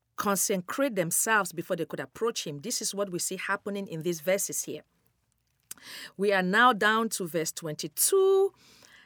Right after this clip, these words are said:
Uh, then, uh,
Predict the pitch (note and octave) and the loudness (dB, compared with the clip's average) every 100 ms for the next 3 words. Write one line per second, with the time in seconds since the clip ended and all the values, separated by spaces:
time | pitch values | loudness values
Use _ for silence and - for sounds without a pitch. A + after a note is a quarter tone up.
0 | _ _ _ _ _ _ _ _ _ _ | _ _ _ _ _ _ _ _ _ _
1 | - F#3 F3 E3 D#3 D3+ D#3 A3+ C#4 D4+ | -4 0 2 2 2 0 8 8 10 6
2 | D4+ - F#3+ E3 D#3 D3 | 2 0 2 4 4 0